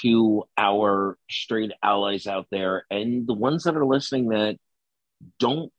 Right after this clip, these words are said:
want us, that don't want to support us or believe in us?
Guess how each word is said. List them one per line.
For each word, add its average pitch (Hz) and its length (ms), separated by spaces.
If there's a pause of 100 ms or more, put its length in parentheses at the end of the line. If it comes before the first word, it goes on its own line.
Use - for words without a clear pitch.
(120)
want 113 420 (100)
us, - 480
that 95 200
don't 113 300
want 107 400
to 107 480
support 104 500
us 101 140
or 98 80
believe 98 440
in 92 100
us? - 320